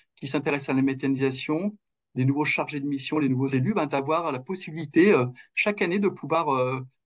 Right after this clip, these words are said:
euh, bénéficier de ce, de, de ce cycle et de aussi, euh, bien sûr, parce que c'est l'objet de, de ce webinaire, c'est pas que de vous présenter les choses, c'est aussi de discuter avec vous, et ben, de pouvoir, euh, discuter ensemble et d'avoir, euh, que vous ayez accès à, à une communauté de travail, Ambition Biogaz deux mille vingt-huit.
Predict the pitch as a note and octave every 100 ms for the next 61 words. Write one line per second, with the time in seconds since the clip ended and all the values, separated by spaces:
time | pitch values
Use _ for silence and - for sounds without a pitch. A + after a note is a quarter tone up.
0 | _ - C3+ C3 C3 B2+ B2+ D3 D#3 D3+
1 | F3 F3 C#3+ C3 C3 B2+ - D3+ C3+ C#3
2 | C3 C#3 C3 - B3 E3+ C3 - G#3 F3+
3 | D3 F3+ D#3 D3+ - F3+ G#3 C3 C3 C3
4 | C3 E3+ - B2 B2+ B2+ B2+ C#3 C3 C3
5 | C3 - B2 B2+ E3+ G3+ B2+ C3 C3 -
6 | D3+ C3 B2 B2+ C3 C3 C3+ B2+ B2+ G3
7 | C3+ B2+ B2+ B2+ C#3 - C#3 A#2 - G3
8 | - _ _ _ - C#3 D#3 B2+ - D3
9 | F3 C#3+ A#2+ A#2+ A#2+ _ _ C3 D3+ -
10 | C3+ E3 D3 C3 D3 F#3 C#3+ B2+ C3+ C3
11 | B2 B2+ B2+ B2+ A#2+ - D#3+ C3+ A#2 -
12 | _ _ D3 C3+ G3+ G3 F3+ F#3+ F#3 -
13 | C3+ D#3+ F#3+ - D#3 D#3 - E3+ D3+ D3+
14 | D3+ C3 B2 B2 -